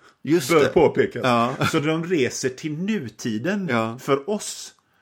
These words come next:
Speaker 1: Precis.
Speaker 2: <laughs>
Speaker 1: Boken kom ju ut tjugohundrafjorton, tror jag till och med. Så
Speaker 2: Ja.
Speaker 1: den, den re-, de reste till bokens publiceringsår.
Speaker 2: Så vi, vi, vi, vi ska ta det här med att, att jag, om jag köper, nj-, alltså, n-, ja.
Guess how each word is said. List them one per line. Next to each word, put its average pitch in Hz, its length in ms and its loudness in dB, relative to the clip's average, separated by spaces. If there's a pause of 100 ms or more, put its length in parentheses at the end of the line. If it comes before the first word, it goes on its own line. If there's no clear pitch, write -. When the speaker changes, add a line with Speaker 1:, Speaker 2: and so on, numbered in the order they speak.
(140)
Speaker 1:
Precis. 131 380 0 (260)
Speaker 2:
<laughs> 131 140 -8
Speaker 1:
Boken 170 380 4
kom 147 200 -2
ju 139 80 0
ut 165 300 -2
tjugohundrafjorton, 107 1000 -4
tror 90 140 -10
jag 95 80 -6
till 98 120 -8
och 92 60 -10
med. 92 160 -14 (100)
Så 127 160 -8
Speaker 2:
Ja. 110 300 -2
Speaker 1:
den, 123 140 -2
den 120 100 0
re-, 147 280 -4
de 131 180 -6
reste 151 380 -4
till 135 100 -14
bokens 120 440 -6
publiceringsår. 110 1040 -6 (1040)
Speaker 2:
Så 139 340 2 (680)
vi, 175 120 -8 (200)
vi, 185 340 0 (640)
vi, 160 80 -8
vi 160 100 -2
ska 196 120 0
ta 190 180 4
det 165 80 4
här 160 100 2
med 127 180 0
att, 120 140 -10
att 135 220 -10
jag, 131 240 -2
om 135 100 -8
jag 127 120 -4
köper, 123 460 -6
nj-, 143 340 -12
alltså, 151 360 -6 (280)
n-, 151 280 -12
ja. 160 540 -4